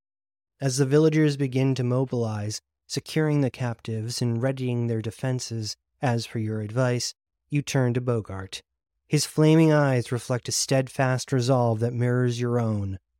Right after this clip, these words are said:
The journey ahead promises to be fraught with peril, but with your hellhound companion by your side, you feel ready to face whatever comes your way. Thus begins the next leg of your journey,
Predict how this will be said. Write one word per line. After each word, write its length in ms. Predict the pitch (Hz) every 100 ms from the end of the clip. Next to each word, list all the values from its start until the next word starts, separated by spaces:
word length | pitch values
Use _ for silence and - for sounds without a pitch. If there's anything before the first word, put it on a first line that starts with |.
| _ _ _
The 100 | 139
journey 480 | 120 143 139 143 139
ahead 480 | 123 143 123 110 -
promises 600 | 123 120 117 - 117 -
to 100 | 120
be 140 | 117
fraught 520 | 110 - 127 110 - - _ _ _
with 160 | 120 -
peril, 520 | 143 131 101 90 95 _ _ _
but 260 | 147 151 -
with 160 | 139 131
your 120 | 127
hellhound 580 | 110 139 139 143 139 135
companion 560 | 123 113 131 127 127
by 140 | 120 120
your 140 | 117
side, 460 | 110 123 117 117 113 _ _
you 120 | 127
feel 260 | 113 120 117
ready 360 | 117 123 117
to 120 | 98 98
face 440 | - 120 95 -
whatever 340 | 104 110 104
comes 300 | 98 110 101
your 120 | 104 104
way. 480 | 117 107 95 95 - _ _ _ _ _ _ _ _
Thus 340 | 127 131 127 -
begins 600 | 131 127 135 131 127 120
the 160 | 123 123
next 400 | 127 - - 120
leg 280 | 120 123
of 100 | 120
your 140 | 120 120
journey, 500 | 123 120 117 110